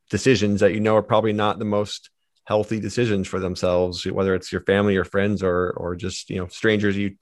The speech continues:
come, come across in life. You know, and I've always just tried to educate as much as I possibly can, push people the direction and,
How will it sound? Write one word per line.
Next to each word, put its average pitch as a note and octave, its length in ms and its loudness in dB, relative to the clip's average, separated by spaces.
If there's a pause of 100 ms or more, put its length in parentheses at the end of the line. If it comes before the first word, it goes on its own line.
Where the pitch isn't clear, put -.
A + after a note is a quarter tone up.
come, G2+ 320 -4
come G#2+ 140 0
across G2 380 0
in G2 60 -4
life. G2 340 2 (540)
You - 80 -8
know, F#2+ 100 0
and G#2 140 2
I've G#2 180 4
always A2 240 6
just - 240 -8
tried G2+ 260 2
to F#2+ 540 -2
educate G#2+ 500 0
as G2 120 -6
much G2+ 180 0
as - 60 0
I F2+ 60 2
possibly F#2 420 -4
can, G#2+ 380 0
push G2+ 240 -4
people G2+ 260 -6
the F#2+ 100 -6
direction F#2+ 460 0
and, G2 240 0